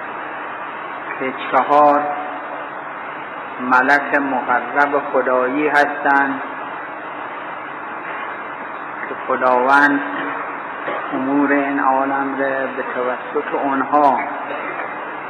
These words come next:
به آنها محول کرده و واگذار کرده.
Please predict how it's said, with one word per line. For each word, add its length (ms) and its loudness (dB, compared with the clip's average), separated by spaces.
به 60 4
آنها 520 6
محول 680 4
کرده 400 -2
و 220 -4
واگذار 680 0
کرده. 560 -6